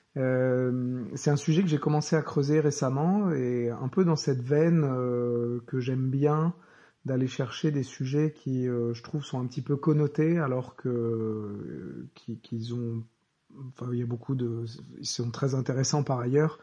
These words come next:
Ce que je veux dire, c'est, euh, quand on parle de respiration et de méthode de respiration et de travailler sa respiration, je trouve que, en tout cas pour moi, euh, ça, ça relie tout de suite au yoga, à la méditation, alors éventuellement au sport, bien entendu.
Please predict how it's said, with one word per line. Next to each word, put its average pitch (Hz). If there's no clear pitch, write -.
Ce -
que 156
je 135
veux 139
dire, 170
c'est, 156
euh, 123
quand 139
on 131
parle 147
de 143
respiration 151
et 131
de 127
méthode 143
de 143
respiration 135
et 139
de 139
travailler 135
sa 131
respiration, 131
je 135
trouve 170
que, 143
en 135
tout -
cas 131
pour 117
moi, 127
euh, 123
ça, 117
ça 127
relie 135
tout -
de 131
suite 147
au 135
yoga, 127
à 135
la 131
méditation, 123
alors 120
éventuellement 120
au 123
sport, 160
bien 127
entendu. 127